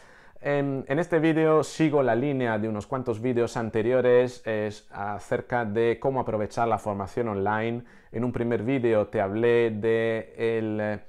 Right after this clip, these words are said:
cuáles son los errores que se cometen muchas veces en las propuestas formativas online y que hacen que se convierta en aburrida y poco provechosa. En otro te hablé también de cuáles son los tres aspectos que ha de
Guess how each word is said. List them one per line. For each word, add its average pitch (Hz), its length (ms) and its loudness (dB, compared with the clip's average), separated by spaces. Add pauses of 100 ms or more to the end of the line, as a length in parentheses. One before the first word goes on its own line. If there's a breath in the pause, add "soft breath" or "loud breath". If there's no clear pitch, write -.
(360 loud breath)
cuáles 120 260 0
son 143 220 -2
los 113 180 -4
errores 123 400 0
que 117 100 -6
se - 200 -10
cometen 113 440 -4
muchas 113 300 -6
veces 104 500 -6
en 113 380 -6
las 107 220 -2 (120)
propuestas - 520 -8
formativas 104 600 -4
online 113 460 -2
y 110 80 -6
que 104 140 -6
hacen 104 260 -4
que 104 100 -8
se 107 140 -10
convierta 104 560 -4
en 101 140 -6 (340 loud breath)
aburrida 107 580 0
y 101 60 0
poco 107 240 -4
provechosa. 139 760 -4 (680 loud breath)
En 131 220 2
otro 143 320 4
te 131 100 2
hablé 123 240 6
también 127 460 0
de 113 220 2
cuáles 123 220 0
son 131 120 -2
los 107 180 -4
tres 139 340 2
aspectos - 760 -4
que 113 480 0
ha 135 280 2
de 120 440 2